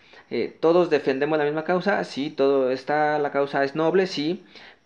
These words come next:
pero te faltan principios, te falta información". Eh,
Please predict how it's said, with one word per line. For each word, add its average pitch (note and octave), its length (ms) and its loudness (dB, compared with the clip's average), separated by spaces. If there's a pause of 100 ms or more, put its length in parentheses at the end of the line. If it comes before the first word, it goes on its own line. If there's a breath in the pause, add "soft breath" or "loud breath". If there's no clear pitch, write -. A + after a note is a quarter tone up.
pero F3+ 440 2
te C#3+ 100 -2
faltan C#3+ 340 -2
principios, A2+ 580 -6
te A#2 100 -8
falta D3+ 400 -4
información". C#3 720 -4
Eh, A2+ 280 -8